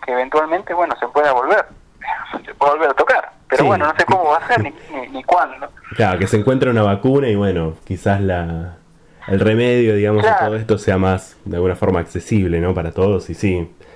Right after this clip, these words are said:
Speaker 2: Eh, sí, la verdad que es, es feo imaginarse un futuro sin estos, estos lugares chicos donde uno, digamos, el, el nivel de intimidad que se encuentra en esos lugares más chicos es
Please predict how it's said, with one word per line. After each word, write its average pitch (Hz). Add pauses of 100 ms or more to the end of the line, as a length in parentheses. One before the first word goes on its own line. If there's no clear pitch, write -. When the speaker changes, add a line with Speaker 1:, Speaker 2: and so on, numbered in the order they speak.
(320)
Speaker 2:
Eh, 90
sí, 107
la 95
verdad 101
que 110 (300)
es, 113
es 120
feo 143
imaginarse 123
un 113
futuro 120
sin 104
estos, 95 (520)
estos 110
lugares 107
chicos 113
donde 87
uno, 85 (440)
digamos, 95
el, 92
el 104
nivel 120
de 127
intimidad 113
que 101
se -
encuentra 101
en 98
esos 101
lugares 98
más 95
chicos 104 (480)
es -